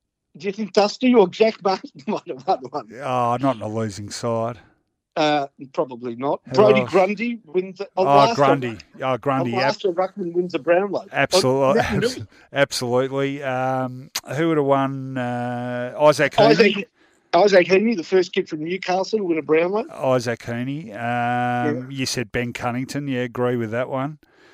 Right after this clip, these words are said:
Speaker 1: Yeah.
Speaker 2: Um, oh, who?
Speaker 1: Who win, who win, does Tom Mitchell win his second Brownlow?
Speaker 2: Uh,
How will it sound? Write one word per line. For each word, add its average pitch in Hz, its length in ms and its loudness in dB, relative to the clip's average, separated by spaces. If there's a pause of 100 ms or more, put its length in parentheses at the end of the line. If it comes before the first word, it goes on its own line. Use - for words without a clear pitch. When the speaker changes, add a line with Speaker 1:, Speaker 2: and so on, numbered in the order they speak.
(260)
Speaker 1:
Yeah. 139 600 4
Speaker 2:
Um, 143 520 -8 (680)
oh, 127 1080 -4
who? 165 300 -8
Speaker 1:
Who 214 140 6
win, 233 200 2
who 202 260 4
win, 214 280 -2
does 214 180 2
Tom 220 240 2
Mitchell 214 300 -2
win 202 120 -4
his 202 140 -8
second 190 300 -6
Brownlow? 208 340 -4 (1500)
Speaker 2:
Uh, 208 480 -2